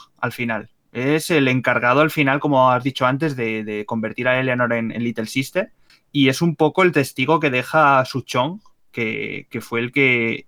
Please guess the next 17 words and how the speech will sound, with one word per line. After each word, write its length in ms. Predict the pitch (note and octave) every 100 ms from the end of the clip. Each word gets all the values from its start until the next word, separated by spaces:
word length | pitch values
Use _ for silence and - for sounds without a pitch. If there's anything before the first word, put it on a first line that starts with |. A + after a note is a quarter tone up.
| _
creó, 380 | D3 C3 A#2+ B2
por 120 | C3+
así 120 | B2
decirlo, 320 | B2 A#2+ C3
a, 440 | C#3 A2+ - - -
a 100 | A#2+
Jack, 380 | A2 C3+ - - _
¿no? 200 | - E3
Y 100 | C#3+
ayudó 320 | A#2 A2+ A#2
a 80 | B2+
Tenenbaum 420 | C3 C3+ B2+ D3
con 220 | C3 A2+
todo, 500 | A2 A#2 A2 G#2+ F#2+ - - _
con 240 | - A2+ A2
toda 340 | B2+ B2 A#2+
esa 680 | A#2+ B2+ A2+ A2 A2 G#2+ A#2